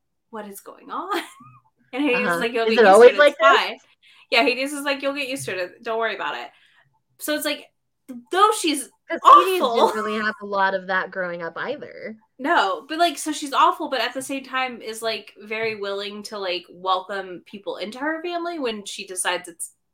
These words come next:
Speaker 1: time to, I guess
Speaker 2: That's
Speaker 1: we'll
Speaker 2: why I'm,
Speaker 1: call
Speaker 2: that's why I
Speaker 1: it.
Speaker 2: say, I'm not saying she's the best parent,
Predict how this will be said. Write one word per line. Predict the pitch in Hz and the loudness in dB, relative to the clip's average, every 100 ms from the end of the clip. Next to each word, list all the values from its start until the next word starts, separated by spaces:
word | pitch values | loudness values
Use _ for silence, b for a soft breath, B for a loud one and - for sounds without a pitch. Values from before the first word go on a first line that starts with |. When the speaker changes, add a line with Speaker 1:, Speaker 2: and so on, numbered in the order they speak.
| - | -8
Speaker 1:
time | - 226 254 | 2 2 2
to, | 330 453 | -2 0
I | 453 453 466 466 480 | 0 -2 -6 -6 -6
guess | 539 - - | -6 -8 -4
Speaker 2:
That's | - 415 | 0 2
Speaker 1:
we'll | |
Speaker 2:
why | 370 | 2
I'm, | 339 | 2
Speaker 1:
call | 311 | 2
Speaker 2:
that's | 311 370 | 2 2
why | 381 | -2
I | |
Speaker 1:
it. | |
Speaker 2:
say, | - 311 269 196 - | -4 0 0 0 -2
I'm | 285 | 0
not | 381 494 480 | 4 4 2
saying | 359 330 | -4 -6
she's | 294 247 | -10 -10
the | 208 | -8
best | 156 165 254 _ | -4 -4 -6 _
parent, | - 370 370 381 381 | -10 -6 -6 -6 -8